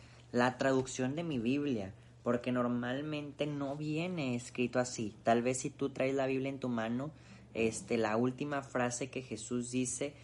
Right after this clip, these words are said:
es muy probable que sea diferente. Y es la primera vez que lo leo de esta manera. Y dice, "Eres una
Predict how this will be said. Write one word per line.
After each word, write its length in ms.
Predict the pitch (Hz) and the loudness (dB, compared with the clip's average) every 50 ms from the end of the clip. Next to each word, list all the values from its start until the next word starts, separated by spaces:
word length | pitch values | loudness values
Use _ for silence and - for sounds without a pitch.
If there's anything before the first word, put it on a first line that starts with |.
| - - - - | -20 -20 -12 -6
es 120 | - 117 123 | -2 0 0
muy 140 | 131 139 139 | 0 0 -2
probable 600 | 131 139 147 147 143 135 131 135 139 143 131 - | 0 0 2 2 4 2 2 0 -2 -4 -6 -8
que 380 | - - 135 131 131 131 131 - - - - - 101 - | -6 -4 -2 0 0 -2 -4 -8 -12 -16 -14 -10 -10 -6
sea 180 | - - 117 | -2 0 0
diferente. 520 | 123 139 143 - 123 117 120 127 120 120 110 | 2 0 0 -2 -2 -2 0 0 0 0 2
Y 100 | 117 131 | 2 4
es 80 | 139 | 4
la 300 | 156 170 180 175 170 - - - - | 4 4 2 0 -2 -4 -8 -10 -6
primera 420 | - 135 139 135 135 143 165 185 170 | -4 -2 -2 0 -2 -2 0 0 0
vez 380 | 151 151 165 190 185 - - | 2 2 0 0 -2 -6 -12
que 160 | - - 131 123 | -8 -4 0 2
lo 140 | 117 110 | 2 2
leo 320 | 107 107 113 123 135 139 135 | 2 2 4 4 4 4 4
de 100 | 131 127 | 4 2
esta 260 | 127 127 - - 123 | 0 -2 -4 -4 -4
manera. 460 | 120 113 107 104 101 98 95 92 - - - - - - - - - | -4 -4 -4 -4 -6 -6 -6 -6 -8 -12 -18 -20 -20 -20 -20 -14 -6
Y 160 | - 123 123 | 0 2 4
dice, 540 | 123 131 139 151 147 - - - 101 98 - - - - - - - - - - - - - | 4 4 4 2 0 -4 -6 -6 -6 -6 -8 -10 -16 -20 -20 -20 -20 -20 -20 -20 -14 -6 0
"Eres 640 | 113 120 123 131 147 180 214 220 - - - - - - - - - | 2 2 2 2 2 -2 -4 -4 -6 -8 -8 -10 -14 -20 -20 -10 -4
una 500 | 117 120 123 127 135 151 165 175 180 175 | -2 0 0 0 0 0 -2 -4 -4 -6